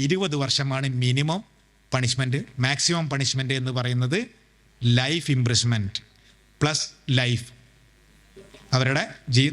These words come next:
തൂക്കിക്കൊല്ലാനുള്ള നിയമമാണ്. ഇത്തരം കുട്ടികളെ, അത് ഗർഭിണിയാണെങ്കിൽ, ചെറിയ കുട്ടികളാണെങ്കിൽ, ഒന്നിൽ കൂടുതലാണെങ്കിൽ, അറ്റ്മോസ്റ്റ് ഗുഡ് ഫെയ്ത്ത് ഉള്ള കുട്ടികളാണെങ്കിൽ, ഓർഫനുകളാണെങ്കിൽ, കുട്ടി ഓർഫനാണെങ്കിൽ, അവർ എ എച്ച് ഡി പെടുന്ന കുട്ടികളാണെങ്കിൽ, മൻ-,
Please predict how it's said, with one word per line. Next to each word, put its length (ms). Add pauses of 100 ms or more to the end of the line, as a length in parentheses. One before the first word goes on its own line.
തൂക്കിക്കൊല്ലാനുള്ള 680 (920)
നിയമമാണ്. 520 (440)
ഇത്തരം 260
കുട്ടികളെ, 500
അത് 160
ഗർഭിണിയാണെങ്കിൽ, 720 (220)
ചെറിയ 220
കുട്ടികളാണെങ്കിൽ, 760 (160)
ഒന്നിൽ 220
കൂടുതലാണെങ്കിൽ, 840 (600)
അറ്റ്മോസ്റ്റ് 460
ഗുഡ് 200
ഫെയ്ത്ത് 240
ഉള്ള 100
കുട്ടികളാണെങ്കിൽ, 580 (240)
ഓർഫനുകളാണെങ്കിൽ, 800
കുട്ടി 280 (100)
ഓർഫനാണെങ്കിൽ, 560 (140)
അവർ 140 (180)
എ 100
എച്ച് 180
ഡി 120 (160)
പെടുന്ന 360
കുട്ടികളാണെങ്കിൽ, 480 (100)
മൻ-, 200